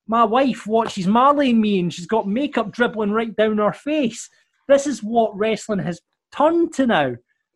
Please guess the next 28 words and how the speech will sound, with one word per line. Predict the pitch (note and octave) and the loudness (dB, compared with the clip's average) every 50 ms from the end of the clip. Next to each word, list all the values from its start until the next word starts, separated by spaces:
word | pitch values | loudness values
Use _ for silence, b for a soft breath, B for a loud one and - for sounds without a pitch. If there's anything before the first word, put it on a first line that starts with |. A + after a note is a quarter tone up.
| _ _ _ _ _ - | _ _ _ _ _ -6
Okay? | G#3+ A3 G#3+ - C4 C#4 C4+ - - _ _ _ _ | -6 -6 -6 -6 -6 -6 -6 -8 -10 _ _ _ _
So | _ - C4+ B3+ B3 - _ _ | _ -6 -6 -6 -6 -8 _ _
basically, | - E4 E4 - - D4+ A#3 G#3+ A#3 A3+ A#3 A#3 A#3 A#3+ - B3 - - B3+ | -4 -4 -4 -2 -4 -6 -8 -8 -10 -14 -18 -20 -20 -20 -20 -20 -10 -4 -4
it's | D4 C4 - - - - | -4 -4 -6 -12 -6 -2
not | F4 E4 D#4 | -2 -2 -2
a | A#3 | -2
great | - B3 C4 G#3+ E3+ C3 | -2 -2 -2 -2 0 0
visual. | F#3 A3 G#3+ F#3+ G3 D#3 C3+ C3+ C3 _ _ _ | 0 -2 0 0 -2 -2 -2 -4 -8 _ _ _
So | _ - A#3+ B3 | _ -12 -10 -10
when | A3 G#3+ C#4+ D#4+ D#4+ | -6 -6 -4 -4 -2
you've, | D4+ C#4 G3+ F3+ G3+ G3+ | -2 -4 -4 -8 -14 -12
you | G#3 A#3 | -10 -6
know, | G3+ F3+ E3+ | -6 -6 -6
for | - - | -6 -10
example, | E3+ D3 - F3+ E3 E3 D3+ B2+ D#3+ | -12 -12 -10 -8 -8 -8 -10 -10 -12
let's | G#3+ G#3+ G3+ | -12 -12 -10
go | - - E3+ | -8 -8 -6
back | E3+ F3 D#3+ E3 E3 - | -4 -4 -4 -4 -6 -8
to | E3+ D#3+ | -8 -6
one | D3 F3+ F3 | -6 -6 -6
of | D#3 | -6
the | D3+ | -6
most | D3 D3 C#3+ - - - | -6 -8 -8 -10 -12 -18
historic, | C3 - - - - F#3+ F3+ F3 D#3 C#3+ C3 - _ _ | -18 -18 -16 -6 -2 0 0 0 0 -2 -6 -10 _ _
probably, | - G3+ G3+ F3 F#3 E3+ E3 F3+ F#3 | -4 -2 -2 0 0 -2 -4 -4 -4
wrestling | D#3+ F#3 F#3+ F3+ - - F#3 E3+ | -2 -2 -2 -2 -4 -6 -6 -4
moments | F3 F#3 F3+ F3+ F#3 - D#3+ | -4 -4 -4 -6 -6 -8 -10
is | D3+ - | -12 -12